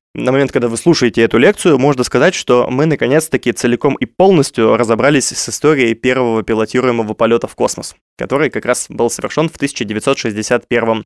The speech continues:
году. Разобрались и со временем полёта, и с тем, какие были исторические предпосылки, какие данные передавала тогда советская власть, какие данные пыталась немножко подскрыть по тем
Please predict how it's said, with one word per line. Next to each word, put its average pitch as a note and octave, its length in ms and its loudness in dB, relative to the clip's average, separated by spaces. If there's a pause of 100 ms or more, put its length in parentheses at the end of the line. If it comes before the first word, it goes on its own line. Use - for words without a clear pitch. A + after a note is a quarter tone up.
(160)
году. C#3 400 2 (180)
Разобрались C3+ 600 0
и C#3 80 -2
со C3+ 160 2
временем F3+ 320 0
полёта, F3 580 2
и C3 120 0
с - 100 -6
тем, D3+ 180 2
какие C3+ 280 0
были B2+ 200 2
исторические C3 600 -4
предпосылки, C3 760 0 (140)
какие A#2 300 -2
данные B2+ 500 0
передавала A#2+ 560 0
тогда A#2 240 0
советская A#2 480 0
власть, A#2 300 0
какие A#2 300 -4
данные B2 340 -2
пыталась B2+ 400 -2
немножко C3 340 -4
подскрыть - 640 -4
по A#2 80 -2
тем B2 260 0